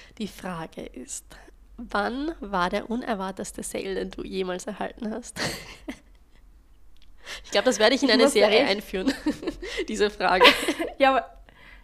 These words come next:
Speaker 2: aber ich finde die Frage richtig gut. Ich musste erst, ähm, überlegen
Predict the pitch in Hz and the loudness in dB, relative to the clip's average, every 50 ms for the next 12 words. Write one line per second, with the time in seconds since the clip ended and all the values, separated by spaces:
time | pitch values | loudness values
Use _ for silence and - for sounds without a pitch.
0 | - _ - 254 233 254 254 - 285 254 254 - - 254 247 247 247 220 247 247 | -8 _ 4 4 4 4 2 0 -2 -2 -2 0 0 0 2 2 2 0 0 -4
1 | 247 254 226 - - 247 240 240 254 269 - - 247 226 254 254 254 262 - 269 | -4 -8 -12 -10 -6 -4 -2 0 0 -2 -4 -8 -4 -2 -2 -2 -2 -2 -2 -2
2 | 220 - - 240 262 277 320 320 - - - - - - 262 254 262 254 247 240 | -2 0 2 2 4 2 2 0 -4 -14 -20 -10 -6 -4 -2 -2 -2 -4 -2 -2
3 | 240 240 233 226 233 240 247 269 294 277 254 240 240 262 311 | 0 0 2 2 2 0 0 0 -2 -2 -2 -2 -2 -2 -4